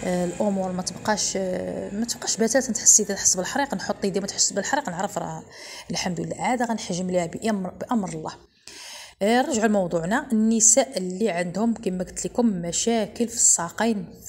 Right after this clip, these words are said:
في، آه، في الكعب، آه، هذا المساج، شوفوا راه حتى السيقان كيبقاو كيتجبدوا. آه، النساء اللي عندهم هنا راه كنضربوا عصفورين بحجر، كنعالجوا الجهاز الهضمي وكنعالجوا الاعضاء وكنعالجوا الرحم،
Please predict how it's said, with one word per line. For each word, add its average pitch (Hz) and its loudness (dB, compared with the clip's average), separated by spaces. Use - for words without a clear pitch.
في، 233 0
آه، 160 -6
في - -6
الكعب، 240 4
آه، 185 0
هذا 185 -2
المساج، 208 4
شوفوا 247 0
راه 247 4
حتى - 2
السيقان 311 6
كيبقاو 240 2
كيتجبدوا. 262 2
آه، 208 6
النساء 226 6
اللي 220 4
عندهم 214 2
هنا 240 6
راه 254 6
كنضربوا 226 2
عصفورين 294 0
بحجر، 196 0
كنعالجوا 202 0
الجهاز 190 0
الهضمي 180 -4
وكنعالجوا 185 -4
الاعضاء 175 -2
وكنعالجوا 175 -4
الرحم، 170 -4